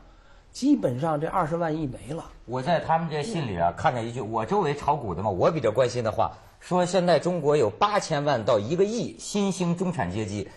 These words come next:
Speaker 2: 实际上已经陷于股灾之中。
Speaker 1: 呃，这里边当然，所以我还是在说，就是，就是这个话题呢，远远脱出了只有资本市场或者说上市公司这样一个微观面儿、资本市场面儿的话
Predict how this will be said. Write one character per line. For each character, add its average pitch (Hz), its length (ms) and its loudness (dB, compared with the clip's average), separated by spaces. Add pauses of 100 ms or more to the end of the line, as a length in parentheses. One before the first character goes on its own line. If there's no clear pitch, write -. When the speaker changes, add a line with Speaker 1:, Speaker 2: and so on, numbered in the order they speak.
(120)
Speaker 2:
实 185 300 0
际 185 160 0
上 120 180 -2
已 90 120 -4
经 123 160 -2
陷 127 260 0
于 104 80 -4
股 82 240 -8
灾 113 260 4
之 92 160 -6
中。 85 200 -4 (840)
Speaker 1:
呃， 226 320 2
这 269 160 -2
里 165 140 -4
边 175 220 4
当 190 120 6
然， 180 160 6
所 165 160 -2
以 165 120 0
我 131 100 -2
还 120 180 -6
是 139 100 -2
在 131 180 -2
说， 127 160 -2
就 180 160 0
是， 175 280 -8
就 220 160 -2
是 214 80 4
这 254 220 2
个 143 80 0
话 147 260 0
题 117 260 -12
呢， 127 140 -4 (280)
远 151 260 2
远 135 300 -4
脱 151 260 -2
出 147 300 -4
了 - 160 -8 (260)
只 - 180 -4
有 131 140 -2
资 247 240 -6
本 160 180 -4
市 120 200 -10
场 - 120 -14 (440)
或 - 280 0
者 120 140 -6
说 139 160 -4
上 170 220 -4
市 147 120 -6
公 214 240 -4
司 233 280 -6
这 202 100 -8
样 143 160 -6
一 143 80 -4
个 143 100 0
微 233 280 -2
观 214 200 0
面 208 200 0
儿、 131 80 -2
资 220 160 -8
本 165 140 -4
市 131 120 -6
场 110 160 -8
面 113 100 -12
儿 98 60 -14
的 - 80 -18
话 - 160 -16